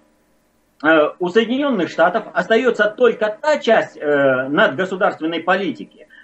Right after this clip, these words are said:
которую они контролируют за счет элит, которые замкнуты на внешнюю политику Соединенных Штатов, а именно на страновую элиту, то есть то, что двигали. И здесь происходит следующее.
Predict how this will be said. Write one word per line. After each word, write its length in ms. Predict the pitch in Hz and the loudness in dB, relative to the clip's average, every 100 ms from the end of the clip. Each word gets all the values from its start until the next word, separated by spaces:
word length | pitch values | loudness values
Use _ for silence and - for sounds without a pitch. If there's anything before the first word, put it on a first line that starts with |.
| - | -2
которую 600 | 190 185 285 269 220 - | -2 0 0 2 0 2
они 200 | 208 247 | 0 0
контролируют 880 | - 180 160 160 214 285 208 127 - - | -2 -4 0 0 0 -2 -4 -4 -10 -14
за 160 | - 190 | -2 -2
счет 420 | 196 - 247 - - | 0 0 0 -2 -4
элит, 480 | 170 196 269 311 - _ _ | -2 -2 -2 -4 -10 _ _
которые 600 | 180 175 254 302 285 185 | -2 0 0 -2 0 -2
замкнуты 680 | 139 208 262 214 165 139 123 | -2 0 0 -2 -6 -4 -2
на 400 | 131 180 185 - | 0 2 0 -4
внешнюю 640 | 127 160 240 269 214 196 | -8 -4 -4 -4 -6 -4
политику 500 | 156 143 240 - 202 | 0 0 -2 -6 -8
Соединенных 680 | - 175 170 202 180 139 123 | -6 -8 -6 -4 -2 -2 -2
Штатов, 380 | - 220 233 - | 0 0 0 -6
а 160 | 127 147 | 0 0
именно 420 | 175 262 254 226 | 0 -2 -2 -4
на 200 | 147 190 | -2 -4
страновую 760 | - 185 202 214 220 262 226 - | -4 -4 0 0 0 -2 -4 -4
элиту, 460 | 165 226 156 - | -4 -2 -6 -8
то 160 | - 220 | 0 0
есть 160 | 208 | 0
то, 160 | - 254 | -2 -2
что 220 | - 240 | -2 -6
двигали. 560 | 185 226 240 98 80 - _ _ - - | -4 -4 -4 -6 -10 -18 _ _ -20 -6
И 140 | 196 220 | 0 0
здесь 320 | 190 302 311 | 0 -4 -2
происходит 480 | 196 196 190 262 - | 0 0 0 -4 -4
следующее. 600 | 214 151 98 - - | -2 -2 -2 -12 -20